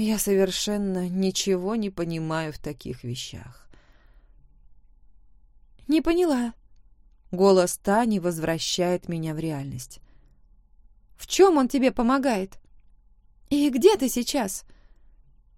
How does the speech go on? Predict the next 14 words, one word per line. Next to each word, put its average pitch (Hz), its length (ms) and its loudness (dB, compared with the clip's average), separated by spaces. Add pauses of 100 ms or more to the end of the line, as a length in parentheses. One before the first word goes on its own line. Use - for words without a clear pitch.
Сестра 185 560 -2
задаёт 170 560 -2
логичные 165 720 -6
вопросы, 175 720 -4 (720)
совершенно 214 640 -2
не 156 160 -8
к - 80 -16
месту. - 480 -12 (1120)
Звонок 214 560 2
надо 220 260 0
заканчивать. 208 920 -4 (420)
Меня 196 480 2
ждёт 180 460 -4 (120)
медсестра. 147 720 -8